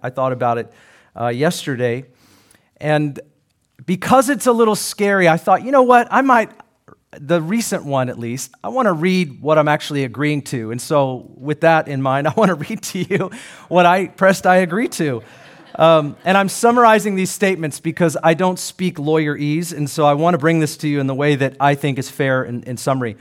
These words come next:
Uh, number one, this is actual, "You will not criticize this product."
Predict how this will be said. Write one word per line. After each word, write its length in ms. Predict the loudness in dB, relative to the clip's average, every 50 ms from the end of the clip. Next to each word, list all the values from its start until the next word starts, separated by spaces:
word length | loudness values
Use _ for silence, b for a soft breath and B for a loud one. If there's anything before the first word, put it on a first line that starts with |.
| b b b b b b b b
Uh, 180 | b 4 4
number 260 | 4 4 4 6 8 8
one, 280 | 8 8 6 4 0 -6 -18 _ _ _ _ _ _ _ -16
this 180 | -14 -14 -12
is 120 | -8 -2 -2
actual, 480 | 0 0 -2 -4 -8 -6 -6 -6 -8 b b b b
"You 220 | -4 0 2 4
will 160 | 6 6 6 6
not 260 | 6 4 4 2 0
criticize 640 | -2 0 0 0 0 -2 0 2 4 4 4 2 -2
this 200 | -6 -8 -8 -8
product." 720 | -6 -4 -2 0 0 0 0 -2 -4 -6 -18 -20 -20